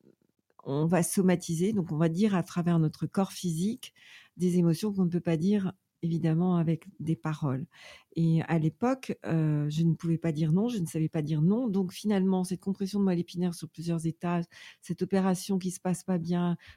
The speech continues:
le fait que la moelle épinière flambe, il me fallait beaucoup de prétextes pour permettre que je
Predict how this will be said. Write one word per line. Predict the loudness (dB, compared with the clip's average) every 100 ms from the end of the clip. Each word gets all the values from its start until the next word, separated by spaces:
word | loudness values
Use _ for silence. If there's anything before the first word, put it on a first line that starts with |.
| -6
le |
fait | -2 -2
que | 0
la | 2
moelle | 4 2
épinière | 0 0 -2 -2 -2
flambe, | -2 0 -2 -6 -12 -2
il | 0
me |
fallait | 2 2
beaucoup | 2 -2 -4 -4
de | -2 -2
prétextes | -6 -4 -6 -2 -2 -2 -8 -10
pour | -10 -12
permettre | -2 0 2 2 0 -6
que | -10
je | -4 -4